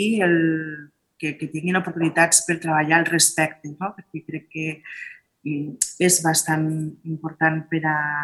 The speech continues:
que després no trepitgem les llibertats dels altres. I, bueno, i també, eh, com a societat cal gent valenta que defensi les seves llibertats. O sigui, eh, perdre la por, eh, i la, i la seguretat, que també comença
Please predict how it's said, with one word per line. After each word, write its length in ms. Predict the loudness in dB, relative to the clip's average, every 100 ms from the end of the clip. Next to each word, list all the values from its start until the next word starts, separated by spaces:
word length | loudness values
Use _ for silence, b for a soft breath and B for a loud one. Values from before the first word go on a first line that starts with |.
| -8 -10
que 80 | -6
després 800 | -6 -4 -2 0 0 0 -2 -4
no 160 | -4
trepitgem 520 | -2 -2 -4 -2 0 2
les 160 | 2 0
llibertats 400 | -2 -2 -4 -4
dels 220 | -4 2
altres. 560 | 0 0 -12 -12 -12
I, 140 | -12 -6
bueno, 240 | -2 -2 -2
i 80 |
també, 280 | -6 -4 -2 -2
eh, 380 | -4 -6 -4 -4 -6 B B B B
com 160 | -2 0
a 60 |
societat 460 | 2 0 2 2 4
cal 220 | 4 4 4
gent 200 | 2 2
valenta 540 | 2 2 2 2 -2
que 80 | -2
defensi 680 | -4 -4 -4 -2 -2 -2 -2
les 220 | 0 4 4
seves 320 | 6 4 2
llibertats. 720 | -4 -6 -4 -6 -6 -8 -8
O 20 |
sigui, 440 | -8 -6 -4 -4 -6 -10 b b b b _
eh, 380 | -20 -20 -18 -16 -4
perdre 240 | 2 4 6
la 120 | 6
por, 280 | 4 2 4
eh, 160 | 4 2
i 60 | 0
la, 100 | 0
i 100 | 0
la 120 | 0
seguretat, 540 | 0 -2 -4 0 -2 0
que 80 |
també 240 | 2 4 4
comença 640 | 4 4 4 4 4 2